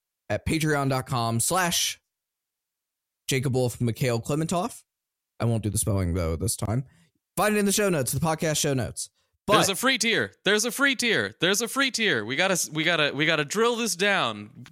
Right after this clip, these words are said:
Speaker 2: You, you don't have to pay. I know you hear Patreon, like, "I don't wanna put my, I don't wanna pay."
Speaker 1: Please pay, though. Please
Speaker 2: You,
Speaker 1: pay.
Speaker 2: we
Speaker 1: We,
Speaker 2: want you
Speaker 1: we,
Speaker 2: to pay.
Speaker 1: we
Speaker 2: But if you, if, if you don't feel like you, you can pay right now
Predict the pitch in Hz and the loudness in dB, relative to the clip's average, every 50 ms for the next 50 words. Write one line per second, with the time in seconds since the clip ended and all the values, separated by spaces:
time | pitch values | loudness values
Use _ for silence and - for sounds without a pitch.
0 | - - _ - 196 262 247 - 165 185 240 269 269 262 247 226 - 180 - - | -20 -14 _ 0 0 0 0 -2 -4 -2 0 2 2 2 0 0 -4 -10 -4 -2
1 | 196 175 143 131 156 190 196 190 185 185 180 180 165 - - - _ _ - 143 | 0 2 2 2 2 0 0 0 0 0 0 -2 -4 -8 -18 -20 _ _ -4 -2
2 | 196 214 196 185 180 165 - 170 165 156 - 170 156 139 135 123 120 127 147 160 | 0 2 2 2 0 2 0 0 0 0 0 0 0 0 2 0 2 2 2 0
3 | 180 196 175 165 156 139 120 - - - 139 127 127 120 110 104 98 - _ _ | 2 0 0 0 0 0 0 -2 -4 -6 -4 0 0 2 2 0 -2 -6 _ _
4 | - 170 196 196 175 135 107 - - - 104 104 135 139 135 - - 165 143 131 | -4 -2 0 0 0 0 -2 -4 -4 -2 0 2 4 4 2 2 0 0 -2 0
5 | 120 107 107 104 110 135 - _ - 175 185 196 175 139 151 - - 131 160 208 | 0 0 0 0 0 -2 -4 _ -2 0 0 0 0 0 2 2 2 2 2 2
6 | 262 - - 269 - - - - - 170 - 240 269 247 165 123 95 80 - _ | 2 4 4 4 4 2 2 2 2 2 2 2 2 2 2 0 -2 -6 -12 _
7 | _ - - - - _ _ _ _ 165 170 135 110 - - _ _ _ _ _ | _ -20 -20 -20 -20 _ _ _ _ 0 0 0 -2 -4 -8 _ _ _ _ _
8 | _ _ _ _ - 143 131 208 247 262 190 - - 160 170 165 151 - 160 151 | _ _ _ _ -4 0 2 2 0 0 -2 -2 0 0 0 0 -2 -2 0 0
9 | 156 135 143 156 185 220 226 214 196 - - 175 165 165 151 135 117 - - 131 | 0 0 -2 -2 0 0 0 0 -2 -4 -2 0 0 2 2 2 0 0 -2 -2
10 | 143 143 143 131 - 110 117 127 127 - 123 107 101 - 123 127 131 127 123 127 | 0 0 0 -2 -2 0 0 0 0 0 -2 -4 -4 -2 -2 0 0 2 0 0
11 | 127 - 120 127 131 131 139 143 | 0 0 -2 -2 0 -2 -2 -4